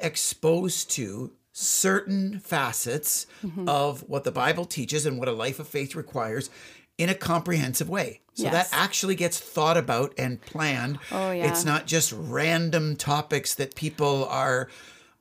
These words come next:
Speaker 1: on a kick to discuss, you know, on a
Speaker 2: Yeah.
Speaker 1: Sunday morning or, or during a midweek program. This is ultra deliberate
Speaker 2: Oh, yeah.
Speaker 1: in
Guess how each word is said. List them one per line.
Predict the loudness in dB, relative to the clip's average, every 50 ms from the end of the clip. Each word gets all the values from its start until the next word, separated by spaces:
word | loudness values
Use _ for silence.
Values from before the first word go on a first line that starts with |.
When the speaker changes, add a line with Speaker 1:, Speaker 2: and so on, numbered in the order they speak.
| _ 0
Speaker 1:
on | 2 2 2 2 2
a | 0 -2
kick | -4 -2 0 0 0 0 -2 -16 -16 -10 -6
to | -2 -2 -2
discuss, | -2 0 0 0 0 0 0 0 0 0 2 2 2 0 0 -2 -4 -6 -4
you | -2 -2
know, | -2 -2 -2 -2
on | -2 -2
a | 0
Speaker 2:
Yeah. |
Speaker 1:
Sunday | 2 2 2 2 2 0
morning | 0 0 0 0 2 2 2 2
or, | 0 0 0
or | 0 0 -2
during | 0 0 0 0 2 0
a |
midweek | 0 -2 -2 -4 -4 -6 -8 -6
program. | -2 0 0 2 2 0 -2 -2 -4 -8 -18 -16 -8
This | -4 -2 0 0 2
is | 2 0 -2 -2 _ _ _ _ _ _ _ _ 2
ultra | 4 4 4 4 2 0 -2 -2 0 0 0 0
deliberate | 0 2 2 2 4 4 4 4 4 2 2 2 0 -2 -8 -20 -20 -12 -6 -2
Speaker 2:
Oh, | -2 0 0
yeah. | 2 2 4 4 4 4 4 4 2
Speaker 1:
in | 2 0